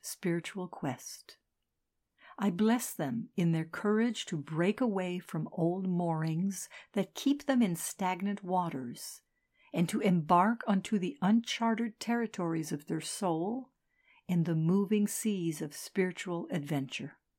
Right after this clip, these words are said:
I bless them in their firm determination to continue seeking until they find the pearl of great price and the peace that passes all understanding.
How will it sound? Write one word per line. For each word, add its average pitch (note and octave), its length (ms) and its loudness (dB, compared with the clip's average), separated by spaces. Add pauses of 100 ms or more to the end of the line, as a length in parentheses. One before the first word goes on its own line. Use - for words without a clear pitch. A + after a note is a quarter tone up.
(880)
I F3+ 80 2
bless F#3+ 400 4
them E3 360 0
in E3+ 160 6
their E3 120 4
firm F#3 440 2
determination F#3 880 2
to D#3+ 120 -4
continue A3+ 760 6
seeking D#3 720 -2 (260)
until F3 320 2
they E3+ 120 2
find G#3+ 600 2
the G#3 100 0
pearl E3+ 560 0
of D3+ 140 -6
great E3 340 -2
price E3+ 640 -2 (580)
and E3+ 180 2
the D#3 100 -2
peace - 600 0 (240)
that D3 200 -2
passes E3+ 640 -6
all E3 320 0
understanding. C#3 840 -4